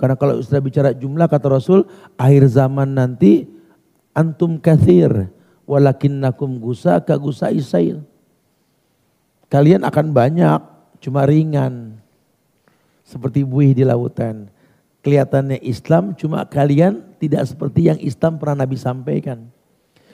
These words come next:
Yastanuna bi ghairi sunnati wa yahduna bi ghairi hadyi. Ta'rifu minhum wa tunkir.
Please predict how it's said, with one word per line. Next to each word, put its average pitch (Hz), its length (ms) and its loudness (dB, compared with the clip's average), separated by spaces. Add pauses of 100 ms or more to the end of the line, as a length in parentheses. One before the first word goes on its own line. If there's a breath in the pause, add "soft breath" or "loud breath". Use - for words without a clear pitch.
(300 soft breath)
Yastanuna 226 1040 2
bi 208 160 4
ghairi 240 400 2
sunnati 233 880 2 (240 loud breath)
wa 233 160 4
yahduna 240 640 2
bi 190 160 2
ghairi 233 320 2
hadyi. 175 480 -2 (1500)
Ta'rifu 233 480 2
minhum 294 560 2
wa 233 80 2
tunkir. 160 560 -2